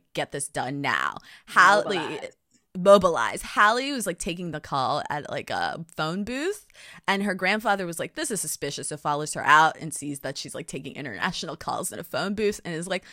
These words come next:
Speaker 1: "Child, please tell me what's going on." So it's like, then
Speaker 2: Mm-hmm.
Speaker 1: kind of understood that she tells her grandfather what's going on.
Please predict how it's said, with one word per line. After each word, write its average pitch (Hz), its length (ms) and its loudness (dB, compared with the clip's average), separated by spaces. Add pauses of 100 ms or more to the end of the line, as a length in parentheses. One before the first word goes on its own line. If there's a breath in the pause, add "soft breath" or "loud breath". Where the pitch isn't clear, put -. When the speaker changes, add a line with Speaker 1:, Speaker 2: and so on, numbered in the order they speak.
(200 loud breath)
Speaker 1:
"Child, 233 380 6
please 262 240 -6
tell - 160 4
me 147 120 -4
what's 135 200 -4
going 117 340 -4
on." 113 300 0 (200 loud breath)
So - 140 0
it's 196 160 2
like, 185 160 0
then 180 380 -2
Speaker 2:
Mm-hmm. 185 240 -4
Speaker 1:
kind 170 240 -2
of 143 80 -6
understood 151 460 -6
that 135 120 -10
she - 160 -6
tells 127 300 -6
her 127 120 -8
grandfather 85 600 -8
what's - 180 -10
going 67 300 -10
on. 50 200 -8